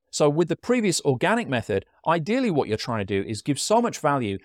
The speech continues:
that people want to enter their email address in order to get more. So you might give away a free guide, you might give away a free training or something like that, and people enter their email address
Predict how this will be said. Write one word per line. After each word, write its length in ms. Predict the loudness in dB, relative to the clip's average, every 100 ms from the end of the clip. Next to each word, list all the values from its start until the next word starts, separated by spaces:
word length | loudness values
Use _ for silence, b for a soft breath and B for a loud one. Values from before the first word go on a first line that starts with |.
| b
that 140 | -8 -4
people 260 | -4 0
want 220 | 0 0
to 120 | -2 -4
enter 240 | -4 -2 0
their 180 | 0 0
email 320 | 0 0 0
address 400 | 0 -2 -2 -6 -8
in 100 | -4
order 160 | -2
to 140 | -4 -6
get 320 | -4 -4 -2
more. 420 | 0 2 2 0 -12 _
So 160 | -4
you 80 | 0
might 180 | 0 -2
give 140 | -2
away 180 | 0 0
a 40 | -2
free 320 | -4 -4 -2
guide, 400 | 2 4 4 0
you 40 |
might 220 | -4 -6
give 160 | -6 -6
away 200 | -4 -6
a 40 |
free 240 | -6 -8 -10
training 420 | -6 -2 0 -2
or 100 | -6
something 280 | -10 -10 -14
like 160 | -8
that, 240 | 0 0 -2 _ _
and 140 | -6 -4
people 260 | -4 -4
enter 260 | -2 -2 0
their 140 | 0
email 280 | 2 2 2
address 340 | 2 0 0